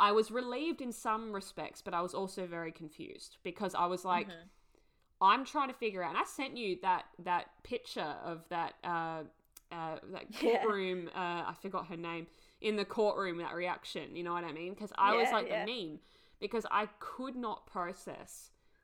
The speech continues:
Speaker 1: how I felt
Speaker 2: Yeah.
Speaker 1: straight after it was done. And, and for me, when I can't process, generally it's because something isn't quite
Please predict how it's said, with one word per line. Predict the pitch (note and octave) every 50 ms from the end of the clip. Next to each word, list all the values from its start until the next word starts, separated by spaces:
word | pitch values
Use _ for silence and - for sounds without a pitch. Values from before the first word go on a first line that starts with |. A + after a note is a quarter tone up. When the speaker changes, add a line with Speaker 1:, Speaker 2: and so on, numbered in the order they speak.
| _ _ _ _ _ _ _
Speaker 1:
how | - - G#3 G3 G3 F#3
I | F3
felt | F3 - - G3+ F#3+ F3+ E3 F3 F3+
Speaker 2:
Yeah. | D3 E2 B2+ B2+
Speaker 1:
straight | - - - G#3 F#3+ F#3+
after | F#3 F3+ F3+ - F#3
it | -
was | F#3 F#3
done. | - A#3 G3+ E3+ - -
And, | - G3 G3+ - -
and | G3 G3+ G3
for | - - A3+
me, | A3 A3 A3 A#3 C4+ D4 D#4 D4+
when | B3 B3 A3+ A3
I | G#3 G3 G3
can't | - - - G#3 G3 F#3+ - -
process, | - - G#3+ G3 G3 G#3+ - - - E3+ - - - - - - - _ _ _ _ _ _ _ _ _ _ _ -
generally | - - A#3+ G#3 A#3 B3 B3+ B3+ B3 B3 A#3 A3+ - -
it's | G3 G#3 - -
because | - G3+ G3 - - - G3 F#3 F3+ F3+ F3+ -
something | - - G3 F#3+ F#3+ - - F#3 F3+ -
isn't | - F3+ F3+ F3+ F3 C#3 -
quite | - - - F3 E3 D#3+ D#3+ - -